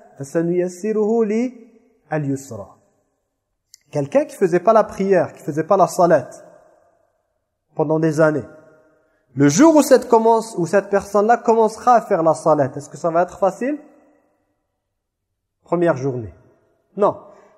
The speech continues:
Ça va demander un peu de sacrifice, un peu de mujahada. Détermination. Mais la première salat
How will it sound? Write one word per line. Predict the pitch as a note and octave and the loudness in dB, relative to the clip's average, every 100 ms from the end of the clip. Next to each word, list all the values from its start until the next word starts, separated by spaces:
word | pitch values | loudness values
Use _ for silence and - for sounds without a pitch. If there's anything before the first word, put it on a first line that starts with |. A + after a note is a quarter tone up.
| _ | _
Ça | D3 | -10
va | F#3+ | -4
demander | A#3+ D4+ D#4 | 0 0 0
un | C#4 | -2
peu | A3+ G3+ | -4 -8
de | |
sacrifice, | - F#3+ - F3 F3+ F3+ - | -6 -8 -6 -8 -6 -6 -6
un | D3+ | -4
peu | G3 | -2
de | F3 | 0
mujahada. | F3 D#3+ F3 G3 F3 C#3+ A2+ F#2 - _ _ _ _ _ _ _ _ _ _ _ _ _ _ | 0 2 4 4 4 0 -4 -14 -20 _ _ _ _ _ _ _ _ _ _ _ _ _ _
Détermination. | G2+ G3+ G#3 F3 F3+ E3+ D3+ - A2 - - _ _ _ _ _ _ _ _ _ _ _ _ _ | -2 2 2 2 0 0 -2 -4 -6 -6 -20 _ _ _ _ _ _ _ _ _ _ _ _ _
Mais | D3+ G3 - D3+ | -2 -2 -2 -8
la | D3 | -8
première | - G3 G#3 G3 | -4 0 0 0
salat | - F3 G#3 | 0 2 2